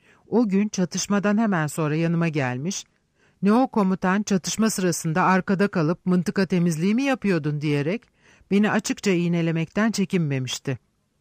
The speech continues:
Beni askerlerimin önünde küçük düşürmüştü ama haklıydı, ürkmüş geride kalmıştım. Komutanlar, askerlerim bu konuda beni eleştirmediler.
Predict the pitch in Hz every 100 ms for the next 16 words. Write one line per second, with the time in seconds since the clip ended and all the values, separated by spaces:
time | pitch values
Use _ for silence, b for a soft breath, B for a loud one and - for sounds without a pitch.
0 | _ _ b b b 185 214 254 214 -
1 | 233 220 220 220 226 175 143 156 220 196
2 | 220 - 147 - 139 127 - 160 190 220
3 | 202 196 196 202 156 135 131 165 165 -
4 | 202 - 208 202 202 208 175 143 139 117
5 | - 131 - _ _ _ b b b b
6 | - 202 220 220 214 208 226 269 202 -
7 | 226 196 180 175 180 214 220 220 156 139
8 | 196 202 202 214 214 208 - 196 156 123
9 | 127 120